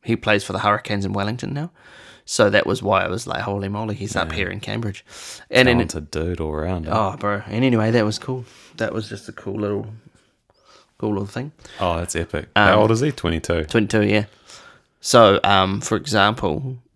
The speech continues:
Speaker 1: um, yeah, him and this other dude who played for Saint Peter's were the second and third All Black to be named from Saint Peter's. Um, the first one was this dude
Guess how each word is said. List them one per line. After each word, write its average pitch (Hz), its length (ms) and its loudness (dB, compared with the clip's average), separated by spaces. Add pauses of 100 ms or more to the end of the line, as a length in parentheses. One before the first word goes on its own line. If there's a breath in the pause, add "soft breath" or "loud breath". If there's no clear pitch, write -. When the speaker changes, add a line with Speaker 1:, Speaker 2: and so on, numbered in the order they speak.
(120)
Speaker 1:
um, 92 640 -2 (840)
yeah, 117 220 4 (960 loud breath)
him 120 300 4
and 107 180 2
this 101 140 -4
other 104 180 2
dude 92 300 -4
who 95 100 -6
played 95 260 -6
for 110 80 -14
Saint 104 160 -12
Peter's 104 300 -6
were - 80 -6
the 98 60 -4
second 107 340 -2
and 98 140 -2
third 107 200 0
All 110 160 2
Black 101 300 -4
to 104 100 -10
be 107 120 0
named 98 380 -2
from 98 180 -10
Saint - 220 -10
Peter's. 123 400 -6 (680 loud breath)
Um, 95 400 -2 (140)
the 107 100 -6
first 107 300 -4
one 92 140 -6
was 87 180 -6
this - 160 -18
dude 76 300 -10